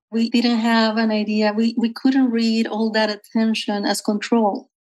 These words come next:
We read most of that attention as just, um, infatuation,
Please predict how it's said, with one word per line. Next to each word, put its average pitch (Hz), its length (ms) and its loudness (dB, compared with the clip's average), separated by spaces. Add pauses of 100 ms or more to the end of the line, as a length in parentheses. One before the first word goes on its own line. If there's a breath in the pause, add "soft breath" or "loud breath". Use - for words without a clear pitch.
(480 loud breath)
We 233 160 0
read 220 640 2
most 226 440 0
of 208 80 -6
that 208 140 -2
attention 214 720 -2
as 214 220 -2
just, - 440 -2
um, 226 540 0 (340)
infatuation, 220 1040 -2